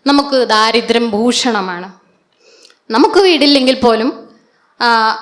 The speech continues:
അവരുടെ നാലുകെട്ടിലെ ദാരിദ്ര്യം നമ്മുടെ, നമ്മുടെ പോലും കണ്ണ് നനയ്ക്കും. അവർ അത് അനുഭവിക്കേണ്ടവരല്ല എന്ന് ആ ഒരു ബോധം ആരാണ് ഉണ്ടാക്കുന്നത്? അതിനെ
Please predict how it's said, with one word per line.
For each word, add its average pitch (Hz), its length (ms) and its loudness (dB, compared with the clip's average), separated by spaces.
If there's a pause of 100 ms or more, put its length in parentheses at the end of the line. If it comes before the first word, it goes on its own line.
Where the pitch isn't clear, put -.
(300)
അവരുടെ 330 300 0
നാലുകെട്ടിലെ 285 680 2
ദാരിദ്ര്യം 220 720 -2 (100)
നമ്മുടെ, 226 440 -6 (320)
നമ്മുടെ 254 320 0
പോലും 226 280 -2
കണ്ണ് 220 360 -4
നനയ്ക്കും. 190 560 -10 (1700)
അവർ 466 180 4
അത് 427 360 2
അനുഭവിക്കേണ്ടവരല്ല 339 1200 0
എന്ന് 254 460 0
ആ 247 580 0
ഒരു 220 140 -6
ബോധം 208 600 -2
ആരാണ് 254 440 0
ഉണ്ടാക്കുന്നത്? 214 680 -4 (1040)
അതിനെ 302 280 0